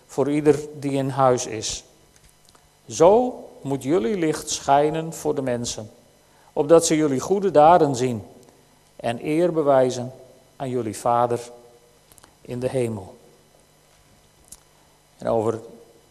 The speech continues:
dat laatste vers wil ik het met jullie hebben. "Zo moet jullie licht schijnen voor de mensen,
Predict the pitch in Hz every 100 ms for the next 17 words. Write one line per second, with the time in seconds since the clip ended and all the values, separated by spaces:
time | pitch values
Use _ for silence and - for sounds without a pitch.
0 | - 110 113 147 175 - 139 - 139 117
1 | - - - 147 139 131 127 127 123 123
2 | 117 120 110 113 113 135 180 208 165 135
3 | 147 131 120 123 170 - - - 147 170
4 | 190 185 165 160 143 131 120 120 - 98